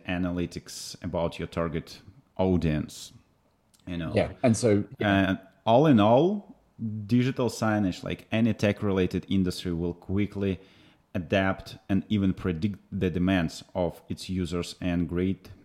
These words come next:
Speaker 1: things are waiting ahead for all of us.
Speaker 2: Yeah, well, I think then, you know, gi-, given that, I mean, obviously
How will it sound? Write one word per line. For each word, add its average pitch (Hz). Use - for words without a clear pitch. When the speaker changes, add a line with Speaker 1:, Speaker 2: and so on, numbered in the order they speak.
Speaker 1:
things 95
are 90
waiting 87
ahead 82
for 87
all 95
of 92
us. 131
Speaker 2:
Yeah, 113
well, 131
I 135
think 165
then, 117
you 120
know, 104
gi-, 131
given 117
that, 107
I 101
mean, 107
obviously 104